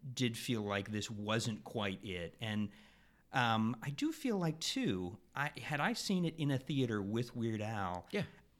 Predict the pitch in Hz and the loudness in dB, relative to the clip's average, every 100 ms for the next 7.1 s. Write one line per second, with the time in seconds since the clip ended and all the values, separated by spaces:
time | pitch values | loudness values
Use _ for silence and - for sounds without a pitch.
0 | - 139 143 202 180 139 143 160 156 135 | -4 -2 2 4 6 6 6 4 2 2
1 | 113 101 107 107 117 113 107 107 104 107 | 0 0 2 4 2 2 2 2 0 -2
2 | 107 120 117 104 90 90 143 143 139 190 | -2 -2 0 0 0 0 0 0 0 0
3 | 87 87 101 92 - 101 98 92 117 117 | -2 -6 -8 -8 -6 -2 2 2 2 2
4 | 113 117 107 110 110 107 98 90 98 104 | 2 0 0 0 0 -2 0 0 0 -2
5 | 104 101 98 92 - 87 85 139 127 127 | -2 -4 -4 -4 -6 -6 -2 2 2 2
6 | 120 107 107 107 92 87 135 123 113 110 | 0 0 0 0 -2 -2 2 2 0 -2
7 | 107 | -6